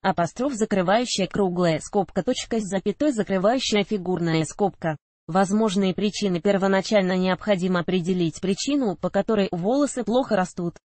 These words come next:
Только устранив ее, можно добиться желаемого эффекта.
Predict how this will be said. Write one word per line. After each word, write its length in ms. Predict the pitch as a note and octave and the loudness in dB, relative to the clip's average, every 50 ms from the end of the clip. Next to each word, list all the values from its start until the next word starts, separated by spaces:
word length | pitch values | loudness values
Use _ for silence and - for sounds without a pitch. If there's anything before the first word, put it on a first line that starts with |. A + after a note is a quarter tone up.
| _ _ _ _ _ _ _ _ _ _ _ _ - | _ _ _ _ _ _ _ _ _ _ _ _ -2
Только 280 | - G3+ G3+ F#3+ - G3 | 0 0 0 2 0 -2
устранив 540 | F#3 F3+ - - G#3+ G#3 G3+ G3 F#3 F3+ - | -2 -2 -2 0 0 2 2 2 0 -2 -2
ее, 320 | F3 F3+ E3 E3+ E3+ D#3 F3 | -2 -2 0 0 0 -2 -2
можно 340 | A3 G#3+ G#3+ G#3+ - G#3+ F#3+ | 0 0 0 2 2 0 0
добиться 460 | F3 F3+ F3 E3+ G3 G#3+ F#3+ - G3 | 2 2 2 2 2 0 0 0 -4
желаемого 680 | F3 F3 G#3 G#3 A3 B3 C4 C4 A#3 A3 G#3 F#3+ G3 A3 | -2 0 2 2 2 2 0 0 0 0 0 2 0 -2
эффекта. 480 | - - G#3+ G3 - - - E3 D3+ | -2 0 -2 -2 -2 -4 -8 -8 -8